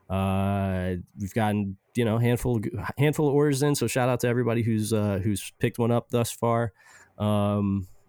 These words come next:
beyond that, I don't have a whole lot of stuff up top, but I did wanna address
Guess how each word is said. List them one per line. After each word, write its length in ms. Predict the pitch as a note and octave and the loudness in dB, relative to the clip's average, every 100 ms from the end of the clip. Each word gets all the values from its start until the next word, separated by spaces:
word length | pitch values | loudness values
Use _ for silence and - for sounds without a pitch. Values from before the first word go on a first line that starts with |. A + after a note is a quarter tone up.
| - _ _ - | -20 _ _ -2
beyond 360 | A2+ C3+ C3 | 0 2 2
that, 300 | C3+ E3+ D3 - - - - | 4 2 2 -4 -16 -20 -10
I 120 | - F3+ | -2 0
don't 160 | F#3+ | 2
have 140 | G3+ E3+ | 2 2
a 80 | |
whole 260 | B2 F3+ B3 | 2 0 2
lot 200 | B2 A2+ | 2 2
of 60 | G#2 | 0
stuff 320 | - A2+ - | 0 0 0
up 180 | A#2 - | -2 -2
top, 400 | - G2+ A2 - - - - | 0 2 0 -4 -20 -20 -4
but 120 | A#2 | 0
I 80 | B2 | 2
did 240 | C3+ F#3+ | 2 0
wanna 220 | F#3+ G3 | 2 2
address 520 | E3+ B2+ B2+ C3 - | 2 2 2 2 0